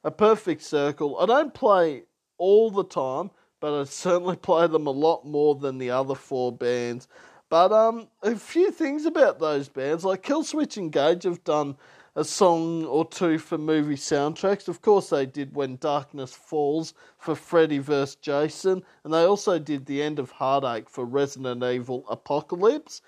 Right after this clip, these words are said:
A Perfect Circle have done a song for a movie soundtrack as well. They did The Outsider for Resident Evil Apocalypse. Hatebreed did, um, Condemned Until Rebirth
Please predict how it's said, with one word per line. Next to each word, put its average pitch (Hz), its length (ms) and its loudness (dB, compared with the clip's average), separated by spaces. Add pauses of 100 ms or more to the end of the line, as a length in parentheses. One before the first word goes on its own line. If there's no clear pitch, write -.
(280)
A 165 60 -2
Perfect 262 440 2
Circle 285 460 0
have 165 120 -8
done 139 180 -2
a 131 80 -10
song 131 280 -8
for 131 160 -8
a 123 40 -6
movie 123 400 -4
soundtrack 127 680 -4
as 123 160 -10
well. 165 240 4
They 135 220 -2
did 135 260 -12
The 127 220 -6
Outsider 160 840 0 (240)
for 156 180 -6
Resident 139 540 -6 (100)
Evil 135 300 -2
Apocalypse. 175 800 -2 (280)
Hatebreed 170 680 0
did, 135 280 -6
um, 127 360 -2
Condemned 151 720 -4
Until 131 480 -2
Rebirth 135 800 0